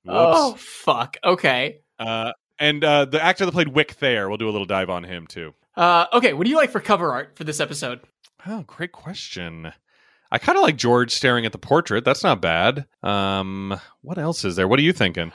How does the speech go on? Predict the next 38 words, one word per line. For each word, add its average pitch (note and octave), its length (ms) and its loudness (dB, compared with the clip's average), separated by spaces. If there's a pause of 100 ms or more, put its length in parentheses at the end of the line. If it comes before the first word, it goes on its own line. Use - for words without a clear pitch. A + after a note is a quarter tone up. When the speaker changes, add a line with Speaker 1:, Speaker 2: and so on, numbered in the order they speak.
Speaker 2:
Um, F3 340 4
I F3+ 140 2
liked, D#4 520 0
uh, D3+ 380 6 (140)
Kramer G3+ 380 2
just F3+ 200 -2
straight F3 260 2
up E3+ 100 0
murdering D#3 440 0
all D#3+ 200 2
of F3 100 -4
the F#3+ 60 -2
kids, D#3+ 600 -4 (140)
uh, D3+ 200 2
at F#3 140 -8
karate. C3+ 380 0
Speaker 1:
Yeah. A#2 220 4 (540)
Speaker 2:
Um, C#3+ 460 4
I C#3 240 0 (200)
liked, D#3 1040 -2 (280)
uh, C#3+ 560 2
I, F#3 140 2
I F3 100 2
did G3 220 2
like G#3+ 180 2
George E3+ 280 0
looking D3+ 340 -4
up C#3+ 300 -2 (240)
at E3 220 2
the C#3+ 380 2 (160)
painting C#3+ 440 -2
of D3 240 0
Susan. D3 640 -4 (260)
And D3+ 120 -2
then E3 120 2
I D#3+ 160 0 (100)
also D4+ 540 -6
wrote, F3 1120 0